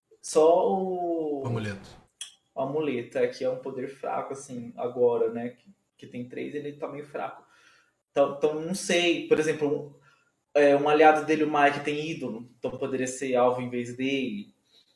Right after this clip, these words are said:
Speaker 1: É, então, não sei, não sei. Eu acho, eu acho que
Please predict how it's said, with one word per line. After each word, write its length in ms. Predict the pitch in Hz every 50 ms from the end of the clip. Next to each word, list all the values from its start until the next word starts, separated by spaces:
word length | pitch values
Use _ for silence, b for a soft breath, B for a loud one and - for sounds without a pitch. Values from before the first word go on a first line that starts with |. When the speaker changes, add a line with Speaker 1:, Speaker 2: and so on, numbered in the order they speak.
| _ _ _ -
Speaker 1:
É, 680 | 110 113 117 117 120 117 117 117 117 110 110 104 101 -
então, 240 | - - 185 190 -
não 140 | 226 349 370
sei, 520 | - - - - 143 120 110 101 95 - -
não 180 | 123 139 165
sei. 460 | - - - 135 113 104 101 101 107
Eu 100 | 117 117
acho, 300 | 120 131 - - - -
eu 80 | 151 139
acho 240 | 139 139 - - -
que 220 | 160 147 B B